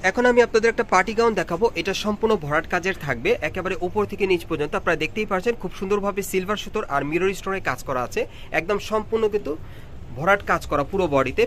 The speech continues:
প্যানেল পর্যন্ত স্টোন ওয়ার্কের কাজ করা থাকবে। ওকে, এটা সম্পূর্ণ গর্জিয়াস কাজের মধ্যে। হাতাটা দেখিয়ে দিচ্ছি, এই যে দেখেন হাতাটার মধ্যে কিন্তু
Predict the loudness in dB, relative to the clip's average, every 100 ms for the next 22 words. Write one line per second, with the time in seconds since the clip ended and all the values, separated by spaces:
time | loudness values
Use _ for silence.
0 | 4 4 4 2 0 0 -2 -2 -2 0
1 | -2 -4 -4 -2 -2 -2 -8 -8 -4 -2
2 | -2 -6 -10 -8 -6 -4 -2 0 0 2
3 | 2 2 0 0 2 2 2 0 -2 -4
4 | -4 0 2 4 2 2 0 -2 -2 -4
5 | 0 -2 0 -2 -2 -2 -2 -2 0 -2
6 | -4 -4